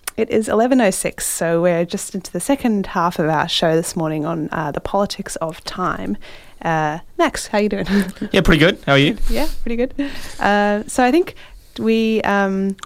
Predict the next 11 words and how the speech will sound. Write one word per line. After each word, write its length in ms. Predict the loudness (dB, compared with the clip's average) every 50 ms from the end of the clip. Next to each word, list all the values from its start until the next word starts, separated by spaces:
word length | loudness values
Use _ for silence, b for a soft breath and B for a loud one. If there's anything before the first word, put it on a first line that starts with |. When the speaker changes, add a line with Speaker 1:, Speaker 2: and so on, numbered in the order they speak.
| -14 -14 -14 -16 -14 -4
Speaker 1:
talked 340 | 0 0 0 0 0 -4 -4
in 200 | -2 0 0 0
the, 100 | 0 0
a 40 |
bit 140 | 0 2 2
in 60 | 4
the 80 | 2 2
first 340 | 2 2 0 0 0 -2 0
hour, 400 | 0 2 2 2 2 2 2 0 0
um, 540 | 0 0 0 -2 -2 -4 -4 -6 -8 -10 -14 -18 -20 _ -20 -20 -20 -20 -20 _ -20 -20 -18 -18 -18 _ -20 -12 -6 -2
about, 520 | 0 2 4 4 2 2 0 -2 -4